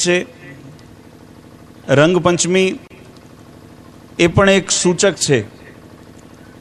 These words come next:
કે જેમ વિવિધ રંગો મળીને, અમે ગઢપુરની સભાની અંદર પણ શતામૃત મહોત્સવ પ્રસંગે આ વાત કરી હતી કે જ્યારે વિવિધ પ્રકારના રંગો મળે છે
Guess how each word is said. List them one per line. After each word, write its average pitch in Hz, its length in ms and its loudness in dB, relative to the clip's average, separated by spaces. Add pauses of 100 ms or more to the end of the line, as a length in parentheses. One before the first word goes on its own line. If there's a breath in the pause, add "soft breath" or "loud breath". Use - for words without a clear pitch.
(460)
કે 185 200 4
જેમ 190 480 2 (960)
વિવિધ 180 360 4
રંગો 175 380 2
મળીને, 156 580 2 (320)
અમે 151 180 2
ગઢપુરની 165 720 2 (420)
સભાની 160 340 2
અંદર 165 220 2
પણ 151 320 0 (460)
શતામૃત 156 520 0
મહોત્સવ 147 420 2
પ્રસંગે 151 440 2
આ 147 80 4
વાત 143 300 2
કરી 139 180 2
હતી 143 260 -2 (1120 loud breath)
કે 160 100 4
જ્યારે 175 300 6
વિવિધ 185 360 4
પ્રકારના 185 560 2
રંગો 156 360 2
મળે 147 320 4
છે 117 320 -6